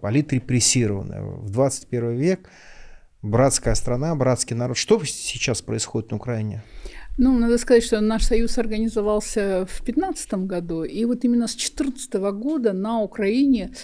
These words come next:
Speaker 2: э, начались вот такие политрепрессии, которые вызвали, э,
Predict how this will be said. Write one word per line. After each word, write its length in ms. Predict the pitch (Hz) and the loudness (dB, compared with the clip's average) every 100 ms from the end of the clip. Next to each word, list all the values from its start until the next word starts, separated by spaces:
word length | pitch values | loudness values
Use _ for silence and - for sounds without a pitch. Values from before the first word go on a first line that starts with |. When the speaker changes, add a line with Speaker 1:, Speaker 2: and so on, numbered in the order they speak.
| - - - | -16 -18 -8
Speaker 2:
э, 320 | - 208 196 196 | 0 0 2 2
начались 560 | 220 226 254 247 247 | 0 2 2 4 2
вот 140 | 220 214 | 0 0
такие 280 | 233 - 339 | 0 4 2
политрепрессии, 1160 | 240 226 220 214 - 202 165 - - - 170 | 4 2 2 -2 0 0 0 -4 -10 -10 -8
которые 680 | - 190 - 254 254 233 - | -8 -6 0 2 4 2 2
вызвали, 880 | - 208 214 269 214 208 190 185 | 2 2 4 2 2 -2 -2 -2
э, 60 | 165 | -4